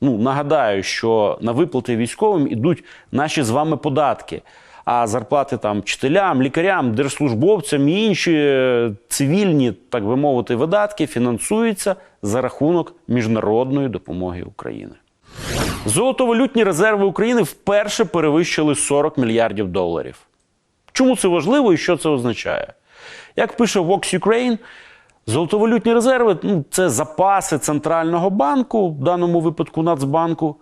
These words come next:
в іноземній валюті. Ну, здебільшого це долари С Ш А. Іншими словами, це своєрідна подушка безпеки для економіки на випадки, коли або зменшується допомога, е, від партнерів,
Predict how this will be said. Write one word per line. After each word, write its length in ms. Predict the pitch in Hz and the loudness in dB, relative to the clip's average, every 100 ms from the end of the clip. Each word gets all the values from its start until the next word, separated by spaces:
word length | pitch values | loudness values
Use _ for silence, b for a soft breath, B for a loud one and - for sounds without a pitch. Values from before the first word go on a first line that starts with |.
| b | b
в 40 | 123 | 0
іноземній 500 | 156 143 220 214 185 | 2 2 2 2 2
валюті. 640 | 175 151 131 107 104 95 - | 2 2 2 0 -2 -4 -2
Ну, 180 | 156 120 | -2 -2
здебільшого 640 | 107 98 120 220 226 156 131 | -4 -4 -2 0 0 -2 -2
це 280 | - 120 | -2 -2
долари 400 | 95 135 185 170 | 0 0 2 0
С 140 | 143 151 | -2 -4
Ш 200 | - 92 | -4 -2
А. 200 | 80 - _ _ _ _ _ _ _ - | -2 -6 _ _ _ _ _ _ _ -4
Іншими 440 | 151 208 196 202 175 | 0 2 2 2 2
словами, 480 | 160 151 135 120 - B B _ | 0 2 2 0 -4 B B _
це 320 | - 170 170 | 0 2 2
своєрідна 760 | - 151 170 185 226 170 180 165 | 0 2 2 2 0 2 0 0
подушка 680 | - 190 214 175 - 185 | -4 0 2 2 0 -2
безпеки 540 | 143 165 - 190 190 190 | 0 -2 -2 -4 0 2
для 220 | 180 190 | 4 2
економіки 680 | 185 202 208 190 143 120 113 | 2 0 2 2 2 0 0
на 120 | 113 | 0
випадки, 500 | 175 269 202 - 135 | 0 -2 -2 -4 -6
коли 340 | - 175 190 - B B B | 0 2 2 0 B B B
або 260 | - 131 156 | -2 0 2
зменшується 800 | 220 294 269 269 269 - 262 226 | 2 2 2 2 0 0 0 2
допомога, 1300 | 240 254 247 254 247 226 214 202 - - 104 160 170 | 0 0 2 4 4 4 2 2 0 -2 0 2 0
е, 40 | |
від 160 | 175 175 | -2 -4
партнерів, 500 | 196 190 202 190 | -6 0 0 0